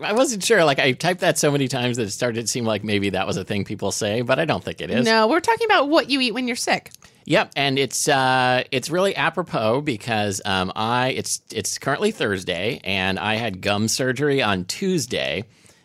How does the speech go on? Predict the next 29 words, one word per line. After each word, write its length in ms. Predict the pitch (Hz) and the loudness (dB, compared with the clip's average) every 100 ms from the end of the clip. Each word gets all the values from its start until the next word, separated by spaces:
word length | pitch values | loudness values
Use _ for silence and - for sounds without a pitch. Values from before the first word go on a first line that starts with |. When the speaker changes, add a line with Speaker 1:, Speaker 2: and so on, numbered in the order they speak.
| - | -6
Speaker 1:
and 140 | 95 | -2
so 180 | - 113 | 0 2
I'm 160 | 110 104 | 2 0
still 300 | - 131 131 | 0 2 2
on 160 | 123 | 2
a 60 | 113 | 2
regimen 420 | 107 107 120 104 | 0 0 0 -2
of 100 | 90 - | -2 -2
soft 340 | 120 117 143 | 0 0 -2
food, 400 | - 135 92 101 | -2 0 2 0
which 220 | 135 85 | -4 -8
gets 220 | - 92 - | -6 -6 -4
old 260 | 87 82 | -4 -4
real 380 | 76 78 90 156 | -6 -6 -2 -2
quick. 340 | - 95 - - _ _ _ _ _ - | 0 -2 -2 -8 _ _ _ _ _ -2
Uh, 40 | 92 87 78 | 0 0 0
I'm 320 | 87 87 87 | -2 -2 -4
eating 300 | - 107 147 | -2 -2 -2
pudding, 340 | 147 113 113 185 | 0 0 0 -2
which 200 | - 98 | -6 -8
is 80 | 139 | -6
great. 380 | - 95 110 - _ _ | -4 -2 -2 -6 _ _
Uh, 380 | 95 92 85 87 80 | 0 2 2 0 -2
like, 200 | 98 107 | -4 0
my 120 | 113 | 2
whole 180 | 151 131 | 4 4
mouth 360 | 101 92 87 - | 2 0 -2 -4
is 140 | 82 | -6
just 300 | 85 76 - | -6 -6 -10